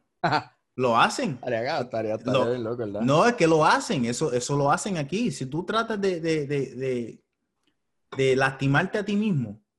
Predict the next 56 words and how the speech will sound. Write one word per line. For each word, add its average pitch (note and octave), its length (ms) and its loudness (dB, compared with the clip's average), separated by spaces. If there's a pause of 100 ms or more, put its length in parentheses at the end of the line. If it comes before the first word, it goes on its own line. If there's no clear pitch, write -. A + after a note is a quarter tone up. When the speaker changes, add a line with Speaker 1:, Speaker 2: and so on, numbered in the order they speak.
(480)
Speaker 2:
lo B2 200 2
primero B2+ 420 -2
que G3+ 160 0
hacen C3+ 280 0
es B2 80 -2
que B2+ 100 -4
te A#2+ 100 -4
llevan A2 280 -2
al D#3+ 80 -4
hospital, D3+ 400 -4
pero A#2+ 200 -4
cuando G#2+ 200 -8
estás B2 180 -4
en F3+ 140 -4
el F3+ 60 -2
hospital D3+ 560 -4
tienes B2 220 -2
unas C3+ 220 0
esposas A2+ 480 -4
ahí. A2 460 -4
O - 80 -20
sea, B2+ 160 -4
que A2 60 -6
tú A2+ 100 -8
no B2+ 80 -4
te C3+ 80 -4
puedes A#2 200 -6
mover, G#2 300 -6
tú - 80 -16
no A2+ 100 -8
te A#2+ 60 -10
puedes A2 200 -6
ir G#2 40 -12
para G#2 140 -8
ningún G2 200 -8
lado. A#2 280 -4 (300)
Y B2 120 -2
después F3+ 520 0 (420)
te G2+ 160 -8
meten D3 400 0
a D#3+ 80 2
la B2 120 -2
cárcel A#2 560 -4 (400)
y C3 180 -4
después B2 360 -2
te E3+ 100 -4
llevan B2+ 280 2
al C#3+ 100 2
frente D#3+ 260 -4
a G3 40 2
un F3+ 60 0
juez D#3 220 -2
y C3+ 100 -2
el A#2 80 0
juez A#2+ 260 0
decide D#3 580 -2